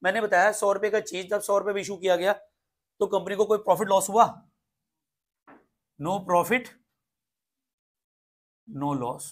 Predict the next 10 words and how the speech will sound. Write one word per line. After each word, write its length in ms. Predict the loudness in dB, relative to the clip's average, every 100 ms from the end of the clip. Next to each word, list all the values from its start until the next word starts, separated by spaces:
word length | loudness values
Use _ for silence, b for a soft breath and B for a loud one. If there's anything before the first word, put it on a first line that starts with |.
| _ _ -6
कोई 120 | -4
लॉस 260 | 0 0 -2
नहीं 80 | -6
हुआ। 120 | -6 -8 _ -20 -20 _ _ _ _ 4
प्रॉफिट 280 | 6 6 2
की 60 |
कोई 160 | 4 4
एंट्री 240 | 2 0
होती 260 | 0 0 2
नहीं, 280 | 2 0